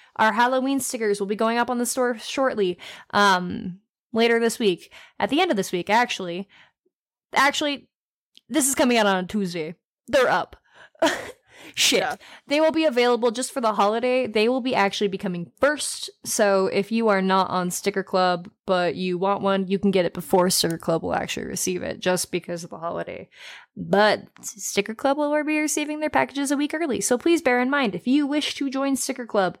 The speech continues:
Speaker 1: do it soon, because we are sending these earlier than usual.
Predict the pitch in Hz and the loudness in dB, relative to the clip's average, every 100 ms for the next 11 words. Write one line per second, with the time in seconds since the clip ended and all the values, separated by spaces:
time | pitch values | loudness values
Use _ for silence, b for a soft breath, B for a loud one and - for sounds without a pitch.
0 | B B B B B _ - 220 269 277 | B B B B B _ 2 4 4 4
1 | 262 220 170 165 _ - 190 196 190 180 | 4 2 -2 -8 _ -4 0 2 2 0
2 | 208 202 208 208 - - 180 180 185 185 | 0 0 0 -2 -6 -12 -8 -6 -6 -8
3 | 165 160 175 165 | -10 -14 -18 -20